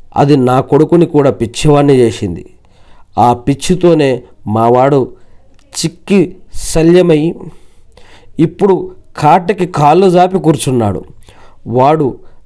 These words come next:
తన చివరి కోరికగా మీ దర్శన భాగ్యం పొంది మీ నోట ముక్తి శుభవార్త వినాలని ఉబలాట పడుతూ ఉన్నాడు."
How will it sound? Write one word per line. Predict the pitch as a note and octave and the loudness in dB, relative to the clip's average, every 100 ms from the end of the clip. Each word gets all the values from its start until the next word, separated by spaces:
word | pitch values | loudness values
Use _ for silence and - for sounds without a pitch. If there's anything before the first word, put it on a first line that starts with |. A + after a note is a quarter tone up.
| - | -4
తన | D3+ E3 | 0 0
చివరి | E3 - D#3 G3 | -2 0 2 2
కోరికగా | G#3 F#3+ F#3 E3 D#3 | 2 0 2 2 2
మీ | D3 C3 C#3 C#3+ | 2 2 4 2
దర్శన | A#2 B2 - F3 | 0 -2 0 0
భాగ్యం | D#3+ C#3+ C3 C3 | 2 0 0 -2
పొంది | A2 B2+ D#3+ - - - - - - - - | 0 0 0 -4 -10 -20 -20 -20 -20 -20 -8
మీ | C3 D#3 F#3 | 0 4 4
నోట | F#3 F#3+ F3+ - - - - | 4 2 -2 -6 -12 -12 -4
ముక్తి | D3 F3 F3+ - G3 - - | 0 0 -2 -2 -2 -4 -14
శుభవార్త | - D#3 E3 F3 F3 F3+ F#3+ | -4 0 2 4 2 0 0
వినాలని | D#3 D3+ C#3+ C#3 C3 - - - - _ - - - - | 2 2 2 2 0 -2 -14 -20 -20 _ -20 -20 -18 -4
ఉబలాట | B2+ D3+ E3 F3+ | 0 2 2 0
పడుతూ | C3+ A#2+ B2 | -2 -2 -2
ఉన్నాడు." | A#2 A2 G2 F#2 | 0 -2 -4 -6